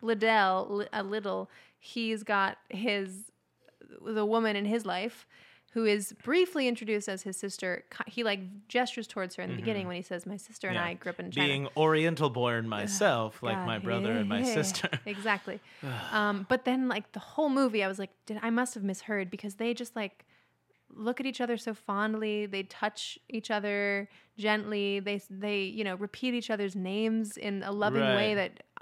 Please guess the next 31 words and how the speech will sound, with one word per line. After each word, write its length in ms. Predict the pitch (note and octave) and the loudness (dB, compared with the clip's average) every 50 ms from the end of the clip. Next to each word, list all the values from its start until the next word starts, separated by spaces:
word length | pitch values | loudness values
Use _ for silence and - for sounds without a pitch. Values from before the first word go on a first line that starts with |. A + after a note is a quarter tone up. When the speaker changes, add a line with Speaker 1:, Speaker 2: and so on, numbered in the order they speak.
| - - _ - | -12 -14 _ -16
Speaker 1:
I 240 | - - E3+ G3 B3 | -8 2 4 4 6
don't 220 | A#3+ A#3+ A3+ A3 G#3 | 6 6 4 2 0
do 100 | G#3+ G#3+ | 0 -2
with 120 | G#3 F#3+ | 0 0
my 160 | G3 F#3+ G#3+ | 2 2 2
brother, 360 | G#3 G#3 G3 F#3+ G#3+ G3+ G3+ | 4 2 2 2 2 0 0
you 160 | - - C#3+ D#3 | 0 2 4 6
Speaker 2:
Nope. 280 | - G#3 G#3 G#3 - - | 6 6 6 4 4 4
Speaker 1:
know? 100 | - - - - | 2 2 4 4
<laughs> 0 | |
Speaker 2:
Nope. 320 | - C#4 - - - - B3 | 4 6 8 8 10 10 10
Speaker 1:
Um, 260 | B3+ A#3+ A3+ A3 G#3 - D#4+ - - - - - - - - - - - | 10 8 6 2 -2 -6 -10 -10 -10 -12 -12 -12 -14 -14 -16 -16 -6 0
and 500 | A#3 B3+ C4+ C4+ C4 C4 C4 B3+ B3+ - - _ - | 2 4 6 6 6 4 4 2 0 -2 0 _ 4
I 100 | C4+ C4+ | 4 4
was 140 | C#4 C4+ - | 4 2 2
so 120 | D4 D#4 D4+ | 2 2 4
confused. 640 | F4 C4+ B3 A#3 A3 G#3+ G#3 G3 F#3 F#3+ - - - | 2 0 0 0 0 0 0 0 -2 -6 -12 -10 -8
I 60 | G#3 | -6
was 120 | F#3 F#3 | -6 -4
so 120 | - G3+ F#3+ | -2 -2 -2
confused 320 | F#3 F3+ - F3 F3 - | -2 -4 -6 -8 -8 -6
by 100 | - D#2 C#2+ | -6 -6 -4
that. 340 | C#2 - - - _ - - _ - | -4 -6 -6 -8 _ -20 -12 _ -2
Um, 580 | G#3 G3 F#3+ F#3 F3+ F3 E3+ F3+ F#3 - - - - _ _ _ _ _ _ | 0 0 0 0 -2 -4 -6 -8 -10 -10 -12 -16 -20 _ _ _ _ _ _
just 240 | - - G3+ F#3 - - | -8 -6 -6 -6 -6 -10
to 60 | F3+ | -12
put 200 | - F3+ F3 - | -12 -12 -8 -6
that 120 | E3+ - | -4 -4
out 160 | - - - - | -4 -4 -4 -6
there. 140 | - - - | -6 -6 -4
Speaker 2:
Right. 300 | - C3+ C3 A#2 G2 - | -2 0 0 0 0 -2